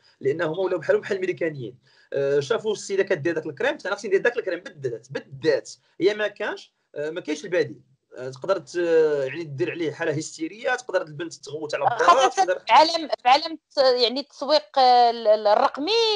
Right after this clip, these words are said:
Speaker 2: كلشي ممكن.
Speaker 1: صحيح.
Speaker 2: كدوز لا كوموند ديالك وغيوصلك حتى للدار، يعني، كلشي ممكن.
Speaker 1: برافو عليك. يعني، هذاك الشيء
Speaker 2: مم.
Speaker 1: قلت لك، يعني، المنتج خصو يجي.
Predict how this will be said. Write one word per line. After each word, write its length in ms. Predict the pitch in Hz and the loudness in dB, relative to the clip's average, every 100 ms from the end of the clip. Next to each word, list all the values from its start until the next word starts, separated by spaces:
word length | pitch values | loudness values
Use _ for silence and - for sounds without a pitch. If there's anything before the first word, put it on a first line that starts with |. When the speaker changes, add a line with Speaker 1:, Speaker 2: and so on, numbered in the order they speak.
| 370 320 294 | 0 -2 -2
Speaker 2:
كلشي 300 | 403 370 - | -2 0 2
ممكن. 520 | 403 359 - 277 220 190 _ _ _ _ _ 285 | 4 2 0 -2 -2 -6 _ _ _ _ _ 2
Speaker 1:
صحيح. 200 | 233 - | 4 4
Speaker 2:
كدوز 160 | 285 | 4
لا 80 | 294 | 4
كوموند 240 | 294 294 - - | 4 2 0 2
ديالك 220 | 311 349 | 4 4
وغيوصلك 380 | 294 330 - - | 0 -4 -8 -12
حتى 220 | - 302 | 0 2
للدار، 360 | 254 165 180 170 | 2 4 4 4
يعني، 220 | 165 226 | 0 -4
كلشي 280 | 311 - 320 | -6 -2 -2
ممكن. 160 | 226 | 2
Speaker 1:
برافو 240 | 190 185 165 | 2 2 0
عليك. 240 | 110 98 _ _ - - 117 | -4 -8 _ _ -12 -10 -8
يعني، 200 | 131 180 | -6 -4
هذاك 60 | 202 | -4
الشيء 160 | - | -4
Speaker 2:
مم. 60 | - | -4
Speaker 1:
قلت 100 | - | -2
لك، 60 | 180 | -2
يعني، 120 | 196 | -2
المنتج 280 | 220 254 - | 0 0 -2
خصو 300 | - - 226 | -14 -12 -8
يجي. 300 | 185 123 | -8 -8